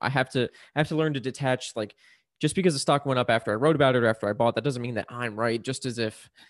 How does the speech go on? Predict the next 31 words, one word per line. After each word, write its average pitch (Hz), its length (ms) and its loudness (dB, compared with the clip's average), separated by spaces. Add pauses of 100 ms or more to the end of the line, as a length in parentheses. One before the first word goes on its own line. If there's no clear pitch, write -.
(160)
a - 60 -10
stock 131 280 -4
goes 107 160 -4
down 143 320 2
after 110 300 -2
I 107 80 -2
bought 107 260 -2
or 104 80 -2
after 110 160 -4
I 101 40 -2
researched 101 440 -8
doesn't 107 240 -4
mean 101 140 -10
I'm 92 160 -16
wrong. 101 400 -12 (100)
There's, 104 320 -8
there's, 101 540 -8
it's, - 300 -8
it's - 180 -10
just - 180 -12
so 131 140 -4
important 110 340 -10
to 104 60 -12
kind 113 180 -14
of 98 80 -16
detach 107 460 -14
yourself 101 340 -12
from 92 140 -20
the 95 80 -12
short-term 98 500 -14
price. - 440 -12